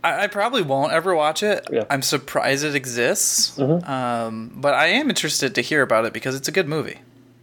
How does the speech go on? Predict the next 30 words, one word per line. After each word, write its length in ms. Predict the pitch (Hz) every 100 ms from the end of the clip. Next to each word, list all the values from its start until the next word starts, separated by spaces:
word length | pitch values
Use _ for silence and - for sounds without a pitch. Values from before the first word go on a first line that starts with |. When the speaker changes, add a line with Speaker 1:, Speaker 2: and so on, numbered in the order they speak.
| _ _ _ -
Speaker 2:
It's 100 | -
a 20 |
good 180 | 277 147
doc 420 | 143 160 - -
too. 180 | 151 139
I 60 |
really 240 | 131 170 170
enjoyed 340 | 127 120 120
it. 80 | 107
I 100 | 110
was, 280 | 120 113 104
uh, 300 | 117 110 110 - _ _ _ -
I 60 | 117
was 180 | 117
surprised 640 | - - 123 120 113 101 -
by 160 | 104
how 120 | 101 107
much 200 | 104 107
I 120 | 104
enjoyed 440 | 107 101 104 104
it. 220 | 104 - - -
Um, 560 | 110 107 104 104 107 - _ _ _ _ _ _ _ _ -
let 120 | 147 127
me 80 |
think 260 | 110 104 101
here 100 | 101
how 80 | 107
to 60 |
describe 400 | 101 - 107 104
it. 120 | 104